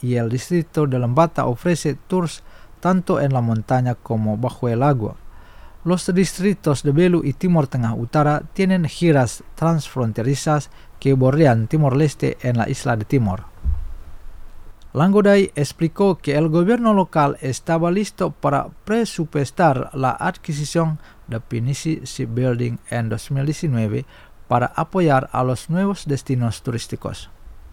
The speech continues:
Se aseguró de alentar un presupuesto adecuado cada año para el desarrollo gradual del turismo como un sector líder para apoyar la economía regional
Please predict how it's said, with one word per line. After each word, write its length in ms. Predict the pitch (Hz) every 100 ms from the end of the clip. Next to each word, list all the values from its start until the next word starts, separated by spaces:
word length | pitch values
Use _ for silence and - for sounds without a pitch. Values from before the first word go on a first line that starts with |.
| - - - - - - -
Se 120 | - 131
aseguró 580 | 117 147 135 160 180 -
de 100 | 135
alentar 500 | 135 151 147 180 170
un 260 | 170 185
presupuesto 680 | 170 185 - 180 233 226 -
adecuado 720 | 143 139 139 175 151 147 -
cada 340 | - 131 123 131
año 240 | 147 156
para 360 | - - 127 113
el 80 | 127
desarrollo 460 | 139 190 196 196 127
gradual 500 | 135 147 147 139 135
del 200 | 127 123
turismo 540 | - 185 - 180 175 -
como 240 | - 127 135
un 120 | 160
sector 420 | - 143 - 143
líder 360 | 180 220 202 185 - - -
para 200 | 123 123
apoyar 460 | 113 120 127 123 -
la 140 | 147
economía 480 | 151 127 120 113 110
regional 480 | 113 - 156 143